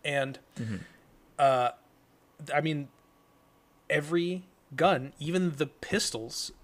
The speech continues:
Speaker 1: had a purpose. And the melees, too. Like, you would think that the melees wouldn't, like, even the sickles like, "Oh, I wouldn't use the sickles because now I have a gun." Even pistols, I would rather use pistols than the sickles. But I found out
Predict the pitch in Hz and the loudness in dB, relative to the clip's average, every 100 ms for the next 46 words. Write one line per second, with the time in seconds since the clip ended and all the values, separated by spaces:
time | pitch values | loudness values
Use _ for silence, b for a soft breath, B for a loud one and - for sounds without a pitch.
0 | - - 143 143 - - 269 - 175 180 | -2 2 4 4 0 -4 -4 4 6 8
1 | 160 156 214 302 127 117 - 233 123 127 | 6 6 6 6 2 -2 -4 -2 -2 -2
2 | 165 160 - 240 - 147 131 135 139 151 | 0 0 0 -4 -4 -6 -6 -6 -4 -2
3 | 180 123 131 127 139 143 139 131 - 127 | -2 -2 -4 -6 -10 -10 -10 -12 -10 -8
4 | 151 180 135 117 - - 117 - - b | -4 -2 -2 -2 -2 -4 -6 -8 -8 b
5 | b b b - 127 - 160 147 160 156 | b b b -8 -6 -4 2 6 6 6
6 | 139 127 147 - 120 151 131 117 127 147 | 0 -4 -6 -2 -2 0 -2 -4 -4 -2
7 | 135 135 127 123 113 - 80 - - 196 | 0 2 0 -2 -4 -4 -6 -4 -2 0
8 | 131 139 131 143 131 117 - - 170 131 | 0 0 0 2 0 -4 -6 -2 0 -2
9 | 139 123 - 160 117 - 147 - 156 147 | -6 -4 -4 -4 -4 0 0 2 2 2
10 | - 190 143 175 156 | 4 4 6 4 4